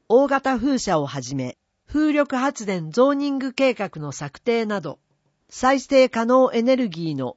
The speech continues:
先進地である。地域で作られたエネルギーを地産地活し、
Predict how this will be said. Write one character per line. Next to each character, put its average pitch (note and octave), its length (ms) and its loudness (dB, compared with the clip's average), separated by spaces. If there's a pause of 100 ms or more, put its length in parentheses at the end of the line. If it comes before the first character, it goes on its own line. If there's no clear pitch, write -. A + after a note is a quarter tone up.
(100)
先 C4 260 0
進 C4 300 -4
地 D3 120 -12
で C#3 120 0
あ C3 120 -2
る。 B2 200 -10 (580)
地 D#4 220 2
域 G#3 160 -6
で D#3+ 180 -2
作 - 220 0
ら A#3 140 2
れ F3+ 100 -2
た C#3 180 -2
エ D#3+ 80 -4
ネ A#3 160 2
ル G3+ 140 -2
ギ C3+ 260 -4
ー A#2+ 40 -4
を A#2+ 200 -8
地 - 100 -14
産 C4+ 300 -2
地 - 140 -14
活 A3 280 -4
し、 F#3 320 -10